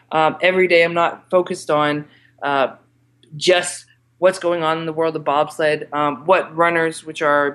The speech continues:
blades, I need, or what's going on with my sled. I now also have this other, other thing to focus on. Okay, what's going on with the rugby team? Um, what skills do I need to work on today? So it helps give you mentally and physically some sort of break.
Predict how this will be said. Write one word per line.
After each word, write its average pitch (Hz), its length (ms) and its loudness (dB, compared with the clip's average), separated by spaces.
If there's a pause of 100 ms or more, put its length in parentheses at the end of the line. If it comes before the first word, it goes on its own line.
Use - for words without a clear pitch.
blades, 156 380 0
I 147 100 2
need, 160 380 2
or 147 120 4
what's 165 540 0
going 185 240 2
on 175 180 2
with 170 140 -4
my 156 140 -2
sled. 165 480 0
I 156 100 2
now 165 280 2
also 160 280 0
have 156 220 -2
this 160 160 -6
other, 160 300 2 (440)
other 190 240 4
thing 180 200 -4
to 156 40 -4
focus 156 380 -6
on. 151 260 -2
Okay, 147 480 -2 (160)
what's 175 220 2
going 175 240 4
on 165 160 2
with 160 80 -2
the 165 80 -12
rugby 170 320 0
team? 175 500 -8
Um, 143 320 -4
what 170 220 2
skills 180 340 -2
do 170 140 0
I 170 60 0
need 165 120 -2
to 165 80 -2
work 165 220 2
on 156 180 2
today? 156 380 2
So 156 320 2 (320)
it 185 120 4
helps 208 280 2
give 196 180 -4
you 180 120 -6
mentally 165 420 0
and 151 120 -4
physically 156 400 -4
some 147 220 -4
sort 151 220 -2
of 127 100 -4
break. 143 400 -2